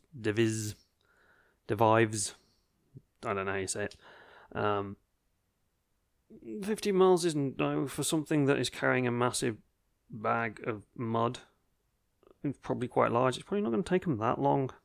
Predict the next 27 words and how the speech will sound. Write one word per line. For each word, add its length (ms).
Devil 240
is 100
really 220
not 160
coming 180
out 80
of 60
this 140
way 180
well. 220
Uh, 260
Silbury 320
Hill 380
is, 720
itself, 640
is 160
the 80
highest 540
prehistoric 520
man-made 680
mound 300
in 160
Europe. 500
So 500
that's 180
kinda 220
cool. 340